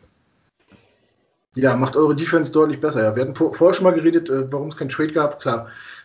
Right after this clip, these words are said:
der hat, glaub ich, fünfzehn Millionen im Jahr verdient. Dass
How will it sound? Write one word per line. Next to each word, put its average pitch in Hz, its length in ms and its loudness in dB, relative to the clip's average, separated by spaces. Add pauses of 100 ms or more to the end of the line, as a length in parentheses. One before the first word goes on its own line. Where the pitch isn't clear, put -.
(120)
der 131 120 2
hat, 127 80 -4
glaub 139 140 0
ich, 131 80 -2
fünfzehn 160 320 -6
Millionen 151 240 0
im 156 60 -2
Jahr 156 140 0
verdient. 160 440 -8 (800)
Dass 127 500 -6